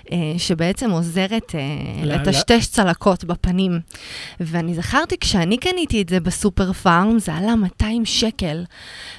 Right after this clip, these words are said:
Speaker 1: ואני זוכרת שישבתי על הספה, והייתי עם דמעות בעיניים, שאני לא מאמינה שהאח הגדול הביא לי מתנה בשווי מאתיים שקל, בלי שביקשתי. וזאת הייתה התרגשות, כאילו, לא היה לי פרופורציות. וזה היה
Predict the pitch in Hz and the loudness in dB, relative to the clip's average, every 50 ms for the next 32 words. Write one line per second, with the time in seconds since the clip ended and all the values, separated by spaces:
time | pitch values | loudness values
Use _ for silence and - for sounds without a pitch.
0 | - 208 208 202 196 180 - - 262 269 294 294 - - 226 202 208 - - 254 | -4 -2 -2 0 -2 -2 -2 0 0 0 0 0 0 0 0 0 0 -2 -2 -2
1 | 240 - - - 262 240 202 - - 208 196 - - 247 254 240 196 196 202 202 | -4 -4 -4 -4 -2 -2 -4 -4 -4 -6 -6 -4 -4 -4 -4 -4 -4 -4 -6 -6
2 | - _ - 185 190 214 247 - - 330 311 285 269 254 262 294 294 262 311 302 | -6 _ -10 -10 -8 -8 -8 -6 -4 -4 -2 0 0 0 0 0 -2 -2 -2 0
3 | 277 269 262 277 294 320 339 285 277 247 220 214 214 220 277 302 330 330 320 320 | 0 0 0 -2 -2 -2 -2 0 0 0 2 2 2 2 2 0 0 -2 -4 -4
4 | 339 349 - - 285 285 294 - 285 269 - 294 254 320 330 330 302 262 233 240 | -6 -4 -2 0 0 0 0 -2 -4 -6 -6 -6 -4 -2 -2 0 0 -2 0 0
5 | 302 320 349 359 311 262 247 - 262 247 269 320 339 294 320 - - 349 349 381 | -2 -2 0 2 2 2 4 4 2 2 2 0 0 0 0 4 6 6 6 6
6 | 381 339 311 285 - 359 381 381 370 330 - 370 370 381 - 349 311 294 330 370 | 4 0 -2 0 2 2 2 4 2 -2 -2 -2 -2 -2 -4 -6 -6 -6 -6 -4
7 | - 392 349 330 311 - - 415 427 403 - - - - 359 339 311 - - - | -4 -2 -2 -2 -2 0 2 2 2 2 0 -4 -6 -6 -6 -6 -6 -8 -14 -16
8 | - - - - - - - - 202 214 247 240 247 - 247 247 254 - 349 381 | -14 -12 -12 -12 -12 -12 -12 -6 -2 0 2 2 2 2 0 -2 0 0 0 0
9 | 403 349 - 269 247 226 - - - 392 - - - 311 277 247 262 330 427 466 | 2 2 2 2 2 0 0 -2 -2 -2 0 0 0 2 4 4 4 4 4 4
10 | 466 508 508 - 494 508 - - 480 508 494 - - - 226 202 185 190 - - | 4 2 0 0 0 2 4 4 4 4 4 2 0 2 2 4 2 2 -2 -8
11 | - - - - - - - - - - - - - 196 190 214 202 190 202 185 | -18 -20 -20 -20 -20 -20 -20 -20 -20 -20 -20 -20 -12 -4 -2 0 0 2 4 6
12 | 226 | 6